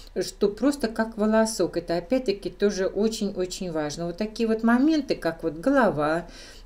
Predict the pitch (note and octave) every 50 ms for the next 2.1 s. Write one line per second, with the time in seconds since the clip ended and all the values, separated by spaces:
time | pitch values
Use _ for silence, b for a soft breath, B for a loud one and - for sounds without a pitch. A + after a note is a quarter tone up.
0 | - - E3+ G#3 A#3+ C#4 D4 C#4 B3 F3+ F3 D#3+ F3 E3+ D#3+ - F3 E3+ E3 D#3+
1 | - - D#3 D3+ D#3 D#3 - - E3+ F3+ F3+ E3+ D#3+ D#3 D#3+ D#3+ D3 - D#3 D#3
2 | D#3 D#3